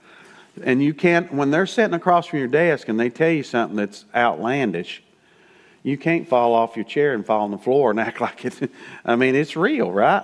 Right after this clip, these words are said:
Life's real. <clears throat> And they say to me, sometimes people will say to me,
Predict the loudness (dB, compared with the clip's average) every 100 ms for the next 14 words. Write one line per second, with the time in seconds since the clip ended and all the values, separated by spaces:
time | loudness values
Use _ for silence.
0 | 0 4 4 2 -6 -6 -6 -10 _ _
1 | _ _ _ _ -20 _ 0 4 4 2
2 | 0 4 4 2 2 2 4 2 2 0
3 | 0 0 0 2 0 -4 -8 0 0 2
4 | -2 0 0 0 -2 -2